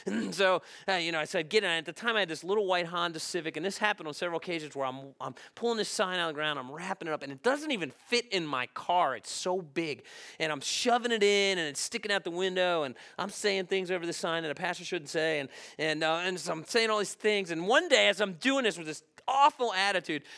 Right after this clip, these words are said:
this, uh, church member drives by, and he's like, "Pastor Sean, what are you doing?" I'm like, "You know, I'm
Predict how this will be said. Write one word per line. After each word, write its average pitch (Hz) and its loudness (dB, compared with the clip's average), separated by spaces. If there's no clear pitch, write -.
this, - 2
uh, 156 4
church 320 2
member 175 2
drives 143 -2
by, 160 -8
and 156 -12
he's 147 -12
like, 185 -12
"Pastor 247 -6
Sean, 233 -4
what 226 -6
are 240 -4
you 226 -4
doing?" 226 0
I'm 170 -10
like, 170 -12
"You 175 -2
know, 165 0
I'm 156 -4